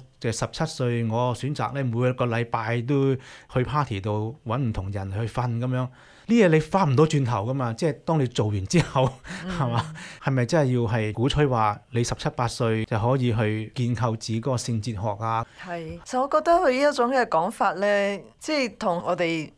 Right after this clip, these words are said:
Speaker 2: 平時所做嘅嘢係唔相符嘅。譬如好似你話一個十幾歲嘅年青人，要佢去決定佢將來嗰個嘅事業啊，或者將來嘅前途啊，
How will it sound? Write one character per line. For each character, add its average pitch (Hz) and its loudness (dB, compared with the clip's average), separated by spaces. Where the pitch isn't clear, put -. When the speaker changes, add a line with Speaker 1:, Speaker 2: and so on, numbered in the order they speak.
Speaker 2:
平 160 -6
時 165 -4
所 175 2
做 175 2
嘅 170 0
嘢 156 0
係 160 -4
唔 156 -6
相 220 2
符 151 -8
嘅。 139 2
譬 202 -2
如 156 0
好 190 0
似 226 -2
你 165 2
話 156 2
一 - 2
個 196 2
十 180 -2
幾 185 2
歲 220 2
嘅 185 2
年 151 -4
青 233 -2
人， 131 -2
要 226 0
佢 220 0
去 214 0
決 220 -10
定 175 0
佢 202 -2
將 226 0
來 147 0
嗰 160 0
個 185 -2
嘅 170 0
事 - -8
業 170 -6
啊， 180 2
或 160 2
者 175 0
將 214 0
來 165 2
嘅 - 0
前 123 -6
途 - -12
啊， 151 -2